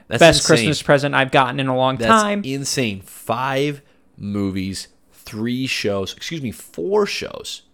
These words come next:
Speaker 1: Uh, did I get that wrong? Four
Speaker 2: One,
Speaker 1: movies,
Speaker 2: two,
Speaker 1: four
Speaker 2: three,
Speaker 1: shows.
Speaker 2: four, five.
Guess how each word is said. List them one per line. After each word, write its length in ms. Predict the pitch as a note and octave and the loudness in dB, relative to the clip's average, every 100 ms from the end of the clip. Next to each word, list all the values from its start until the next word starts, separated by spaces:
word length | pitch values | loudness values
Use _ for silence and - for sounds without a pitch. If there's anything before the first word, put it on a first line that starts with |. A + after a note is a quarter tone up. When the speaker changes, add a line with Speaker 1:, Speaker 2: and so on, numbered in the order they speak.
| _ _ _ | _ _ _
Speaker 1:
Uh, 140 | G#2 | -2
did 60 | A2 | -2
I 40 | |
get 120 | A2+ B2+ | -2 -2
that 120 | F#2 | -2
wrong? 260 | G2+ C3 - | -4 -6 -12
Four 240 | - F#3 | -4 -2
Speaker 2:
One, 60 | C#3 | 0
Speaker 1:
movies, 260 | G2+ F#2 - | -2 -4 -10
Speaker 2:
two, 160 | - C3+ | -12 -2
Speaker 1:
four 180 | D#3 | 0
Speaker 2:
three, 80 | A#2 | 0
Speaker 1:
shows. 320 | G#2 D2 - | -2 -6 -8
Speaker 2:
four, 380 | - - - - | -14 -20 -18 -18
five. 200 | - - | -16 -14